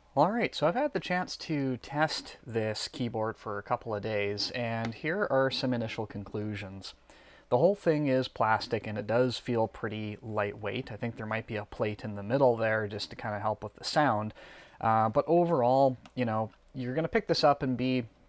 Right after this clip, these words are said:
potentially underwhelmed at first glance.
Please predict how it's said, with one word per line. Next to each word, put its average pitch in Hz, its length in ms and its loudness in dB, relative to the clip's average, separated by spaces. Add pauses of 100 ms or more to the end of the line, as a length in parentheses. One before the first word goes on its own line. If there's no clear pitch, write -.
(200)
potentially - 560 -4
underwhelmed 165 540 2
at - 120 -2
first - 360 -6
glance. 113 580 -2